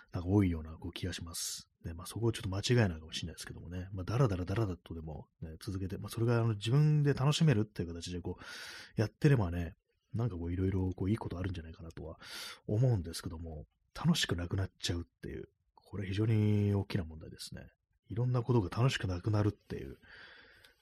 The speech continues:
え、なんでしょうか。ね。まあ、それに比べてこのラジオトークとか音声コンテンツっていうのは、割にこうニュートラルなこう気持ちでこうできているので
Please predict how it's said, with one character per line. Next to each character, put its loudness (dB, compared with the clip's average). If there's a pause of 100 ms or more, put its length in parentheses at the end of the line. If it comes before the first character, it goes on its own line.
え、 -12 (1400)
な -8
ん -8
で -8
し -8
ょ -6
う -10
か。 -10 (240)
ね。 -10 (1800)
ま 0
あ、 0
そ -2
れ 6
に 6
比 6
べ 10
て 10
こ 4
の 8
ラ 8
ジ 6
オ 6
ト 6
ー 6
ク -4
と -10
か -4
音 2
声 -2
コ -2
ン -4
テ -8
ン -6
ツ -10
っ -18
て -2
い 2
う 2
の 2
は、 -4 (200)
割 6
に 6
こ 6
う 8
ニ 10
ュ 12
ー 8
ト 4
ラ -2
ル -6
な -6
こ -4
う -2
気 -8
持 -2
ち -2
で -4
こ -6
う -4
で -4
き -10
て -8 (580)
い 0
る 6
の 2
で -4